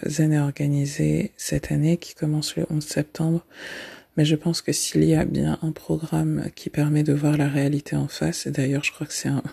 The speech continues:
un, un des noms, un des, des modules, euh, voir la réalité en face, euh, c'est vraiment très important d'être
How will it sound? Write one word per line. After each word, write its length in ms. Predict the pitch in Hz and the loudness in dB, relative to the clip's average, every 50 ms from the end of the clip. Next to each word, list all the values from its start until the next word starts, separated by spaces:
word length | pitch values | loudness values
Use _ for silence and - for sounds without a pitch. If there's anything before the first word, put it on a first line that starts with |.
| - - - _ - | -12 -20 -20 _ -2
un, 140 | - 147 147 - - | 0 0 0 0 0
un 120 | 170 160 | 0 2
des 140 | 156 147 139 | 4 4 4
noms, 260 | 143 143 143 147 147 - _ _ _ _ - | 4 2 2 0 -2 -4 _ _ _ _ -4
un 100 | 156 151 | -2 0
des, 300 | 143 143 127 135 143 - - - - - - - - - - - _ _ | 0 0 0 0 -2 -6 -12 -16 -16 -14 -12 -12 -12 -14 -16 -18 _ _
des 80 | - 151 | -4 0
modules, 540 | 151 151 151 151 151 - 156 151 151 165 - - _ _ _ - | 2 2 2 0 0 2 2 2 2 2 -2 -8 _ _ _ -6
euh, 300 | 143 139 143 139 143 139 143 143 143 151 - | -4 -4 -2 -2 -4 -6 -6 -8 -10 -8 -6
voir 260 | 156 151 165 165 165 | -2 0 2 2 4
la 100 | 156 143 | 4 2
réalité 460 | 147 147 143 143 143 143 - - 160 | 2 2 2 2 0 0 -2 -4 -2
en 140 | 151 143 143 | -2 -2 -4
face, 480 | - - - 151 156 160 - - - _ - - - - - - - - _ - | -4 -6 -4 -4 -4 -4 -6 -10 -12 _ -20 -20 -18 -18 -18 -18 -20 -20 _ -8
euh, 40 | 147 | -6
c'est 180 | 143 - - 151 | 0 2 2 2
vraiment 300 | - - 151 156 160 170 | 4 4 2 2 2 0
très 280 | - - - 175 175 | -2 -2 0 0 2
important 380 | 175 165 - 160 151 - - 170 | 2 0 0 -4 -6 -4 -2 -2
d'être 380 | 165 160 151 - - - - | 0 0 -2 -4 -6 -14 -18